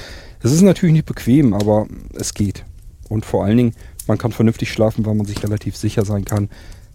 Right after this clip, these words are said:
da kann so keiner hinkommen. Das kommt man nur von der Wasserseite aus ran.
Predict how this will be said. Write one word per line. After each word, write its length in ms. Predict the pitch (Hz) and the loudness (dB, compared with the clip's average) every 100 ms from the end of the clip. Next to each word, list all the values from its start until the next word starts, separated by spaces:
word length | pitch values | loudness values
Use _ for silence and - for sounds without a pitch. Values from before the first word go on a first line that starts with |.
| - | -10
da 100 | 110 | -8
kann 240 | - 107 | -2 -2
so 120 | 101 104 | -2 -2
keiner 260 | 113 107 | -2 -2
hinkommen. 480 | 101 127 - 95 87 - - - - - - - - | 0 -2 -4 -6 -6 -12 -20 -20 -20 -20 -20 -20 -18
Das 180 | - - | -14 -8
kommt 160 | - 113 | -4 -2
man 100 | 107 | 0
nur 140 | 113 | 0
von 140 | - 110 | 0 -2
der 120 | 107 | 0
Wasserseite 520 | 113 101 92 92 95 | -2 -4 -4 -6 -8
aus 260 | - - 95 | -10 -10 -8
ran. 160 | 92 | -10